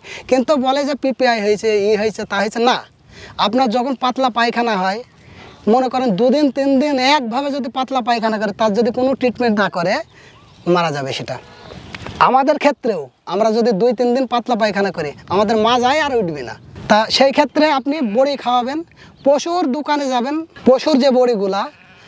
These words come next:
সেগুলো আপনি খাওয়াবেন। একটা বড়ির দাম হচ্ছে সালফা প্লাস, সালফা ডিন, সালফা এস, এটা বিশ টাকা দাম। আপনি নেবেন, আধ ঘেন খাই দেবেন, বাস, আলহামদুলিল্লাহ, সেরে যাবে। যদি দেখা যায় পায়খানাগুলা গিলা গিলা হয়েছে, নেল নেল, আপনি ওর সাথে একটা আমাশার বড়ি শুদ্ধ খাই দেবেন,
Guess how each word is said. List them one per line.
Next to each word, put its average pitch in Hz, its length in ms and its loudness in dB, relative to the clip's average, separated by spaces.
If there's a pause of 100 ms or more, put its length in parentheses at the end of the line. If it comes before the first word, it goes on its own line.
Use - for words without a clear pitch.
(140)
সেগুলো 262 340 2
আপনি 254 240 2
খাওয়াবেন। 226 360 0
একটা 240 240 -2
বড়ির 226 320 0
দাম 214 140 2
হচ্ছে 220 300 -2
সালফা 208 400 -2
প্লাস, 202 300 -2
সালফা 190 380 0
ডিন, 190 240 0
সালফা 180 440 -2
এস, 185 220 0 (640)
এটা 165 240 2
বিশ 156 300 2
টাকা 220 260 0
দাম। 139 240 -4 (280)
আপনি 240 280 2
নেবেন, 254 340 2 (120)
আধ 226 280 0
ঘেন 262 180 0
খাই 214 220 0
দেবেন, 156 320 -8 (760)
বাস, 160 360 -2
আলহামদুলিল্লাহ, 202 580 2
সেরে 180 220 -4
যাবে। 143 200 -8 (320)
যদি 240 240 4
দেখা 247 260 -2
যায় 254 100 -6
পায়খানাগুলা 226 680 -2
গিলা 208 280 0
গিলা 185 180 -2
হয়েছে, 180 220 -4
নেল 185 420 2
নেল, 156 220 -8 (720)
আপনি 202 200 2
ওর 220 60 4
সাথে 247 220 -2
একটা 247 140 -2
আমাশার 269 420 0
বড়ি 285 180 -4
শুদ্ধ 220 240 -6
খাই 185 200 -6
দেবেন, 131 300 -10